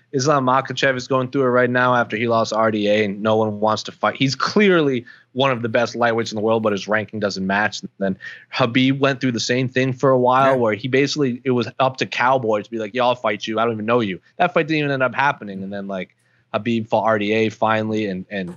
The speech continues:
Speaker 1: uh, tore through him, and that kind of propelled him. But these guys go through it, man.
Speaker 2: Wait, I
Speaker 1: Uh, they, they, they're, they're broken English as part of their gimmick, and they're,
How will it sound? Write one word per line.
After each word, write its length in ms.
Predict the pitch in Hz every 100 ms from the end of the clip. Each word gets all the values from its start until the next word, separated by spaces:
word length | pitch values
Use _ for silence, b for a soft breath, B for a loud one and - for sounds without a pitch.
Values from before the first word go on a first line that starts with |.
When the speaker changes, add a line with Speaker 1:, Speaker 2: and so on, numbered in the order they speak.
| _
Speaker 1:
uh, 260 | 92 82 85
tore 240 | - 120 104
through 200 | 107 101
him, 140 | 104
and 80 | 98
that 140 | 95
kind 220 | - 101 92
of 80 |
propelled 400 | - 95 101 95 95
him. 180 | 98
But 220 | 92 92 - B B B
these 120 | 120
guys 300 | 156 151 170
go 140 | 180 165
through 240 | 165 160
it, 20 |
man. 360 | 117 110 101 95
Speaker 2:
Wait, 160 | 160 -
I 80 | 123 98
Speaker 1:
Uh, 180 | 101
they, 200 | 101 104 -
they, 160 | 120 117
they're, 320 | 117 117 107 -
they're 140 | 117
broken 420 | 104 123 143 147 143
English 380 | 135 139 135
as 80 | 117
part 240 | - 123 120
of 40 |
their 120 | 113
gimmick, 400 | 107 107 110 110
and 100 | 104
they're, 220 | 101 98